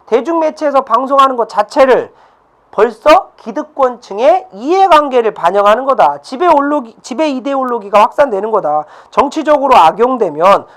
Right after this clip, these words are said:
정치적 무관심이나 민주주의를 저해할 수 있게, 저해할 수 있지 않겠느냐.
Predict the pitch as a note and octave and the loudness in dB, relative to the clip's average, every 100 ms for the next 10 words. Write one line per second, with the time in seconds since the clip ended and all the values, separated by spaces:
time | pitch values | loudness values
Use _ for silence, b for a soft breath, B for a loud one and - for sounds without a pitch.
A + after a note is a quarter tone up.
0 | b - G#3 - A3 F#3 D#3+ G3+ G#3 F#3 | b -6 -6 -4 -4 -4 0 2 2 -4
1 | F#3+ F#3 E3+ G#3+ A#3+ B3+ A3+ A#3 C#4+ - | -4 -2 -2 -6 -10 -10 -10 -8 -10 -2
2 | A3 C4 B3 A#3 F#3 - D#3+ - G3 A#3 | 2 4 2 -2 -12 -8 -8 -4 0 2
3 | B3 A#3 F#3 F3 D#3+ D3+ A3 G#3+ C#3+ C3 | 2 0 -10 -6 -4 -4 -8 -8 -8 -10